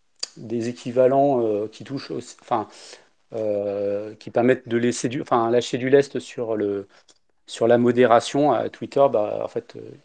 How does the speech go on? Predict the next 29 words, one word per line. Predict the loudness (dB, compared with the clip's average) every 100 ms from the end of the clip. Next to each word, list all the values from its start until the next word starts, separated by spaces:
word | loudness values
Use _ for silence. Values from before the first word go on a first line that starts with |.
| _
enfin, | -20 -20 -18 -12
les, | -4
les | -2 2
problèmes | 4 4
de | 4
modération | 4 6 4 0
sont, | -6 -6 -6 -8
sont, | -16 -20 -20
sont | -16 -14
toujours | -10 -8 -8
là, | -10
quoi. | -16 -20 _ -20 -20 -20 _ _ -4
Ou, | 6 8
euh, | 8 6 2 0 -4 -8
s'ils | -12 -6
sont | -4 2
pas | 4
encore | 8
là, | 8 6
c'est | 2
que | 0
le | 2 4
réseau, | 4 4 4
il | 4
est | 2 0 -4
absolument | -6 -4 -4
pas | -2 -4
visible, | -6 -12 -12
quoi. | -20